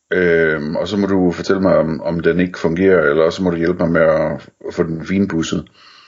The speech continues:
Enten så bygger vi en forretning, hvor vi laver et tool, som webshops kan bruge, eller også så er vi en webshop, som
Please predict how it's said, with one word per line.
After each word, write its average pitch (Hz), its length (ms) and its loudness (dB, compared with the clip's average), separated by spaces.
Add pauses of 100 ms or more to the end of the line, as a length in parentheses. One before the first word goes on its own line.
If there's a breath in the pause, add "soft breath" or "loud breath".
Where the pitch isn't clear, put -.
(600 loud breath)
Enten 131 360 2
så 107 100 0
bygger 113 200 2
vi 95 100 2
en 87 120 2
forretning, 92 560 2
hvor 82 480 2
vi 87 140 -4
laver 92 320 4
et 85 100 -6
tool, 117 580 -2 (540)
som 80 460 0
webshops 95 440 0
kan 82 180 -8
bruge, 110 480 0 (560 loud breath)
eller 95 220 4
også 95 220 2
så 95 460 2
er 87 120 0
vi 90 140 -4
en 90 100 -2
webshop, 85 560 0
som 78 580 -4